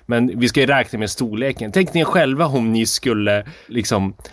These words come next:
eh, operera ett bolag med miljoner anställda, vilket den kinesiska staten är.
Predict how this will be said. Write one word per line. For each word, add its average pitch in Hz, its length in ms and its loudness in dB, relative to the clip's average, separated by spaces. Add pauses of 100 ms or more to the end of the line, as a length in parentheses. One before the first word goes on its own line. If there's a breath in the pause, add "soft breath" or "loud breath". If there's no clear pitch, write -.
(260 loud breath)
eh, 110 320 0
operera 110 500 0
ett 95 80 -2
bolag 107 640 0
med 95 220 -2
miljoner 98 560 0
anställda, 107 760 -2 (180)
vilket 107 360 0 (260)
den 95 120 -2
kinesiska 90 800 -6 (200)
staten 95 360 -4
är. 110 320 -6